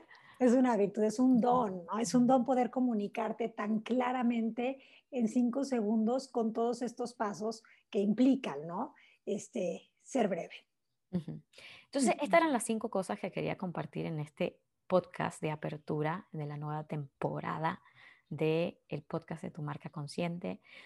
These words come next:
Speaker 2: Vamos a estar hablando de cosas bastante, eh, concisas,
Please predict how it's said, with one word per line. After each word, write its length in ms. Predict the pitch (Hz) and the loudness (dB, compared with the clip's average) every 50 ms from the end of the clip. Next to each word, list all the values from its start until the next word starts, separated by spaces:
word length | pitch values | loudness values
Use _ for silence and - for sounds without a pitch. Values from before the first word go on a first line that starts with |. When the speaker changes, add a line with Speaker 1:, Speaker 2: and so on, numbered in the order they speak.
| - _ - | -10 _ -2
Speaker 2:
Vamos 180 | 185 190 190 214 | 0 0 0 -2
a 20 | |
estar 200 | 196 - - 180 | -4 -2 -2 0
hablando 340 | 180 175 180 175 175 175 180 | 0 0 0 -2 -2 -2 -2
de 140 | 175 165 156 | -2 -2 -2
cosas 300 | - - 151 151 170 156 | -4 -6 -6 -6 -6 -8
bastante, 720 | 160 156 - - 147 143 139 - 160 156 156 - - - _ | -10 -12 -10 -8 -10 -10 -10 -10 -10 -10 -10 -10 -12 -14 _
eh, 440 | - 147 139 135 131 139 135 - - _ | -14 -14 -12 -12 -14 -16 -16 -18 -18 _
concisas, 1000 | - 160 147 143 - - - 185 180 170 - - 170 160 156 156 156 - - _ | -8 -6 -6 -6 -8 -6 -4 -4 -4 -4 -4 -4 -4 -2 -4 -4 -8 -12 -16 _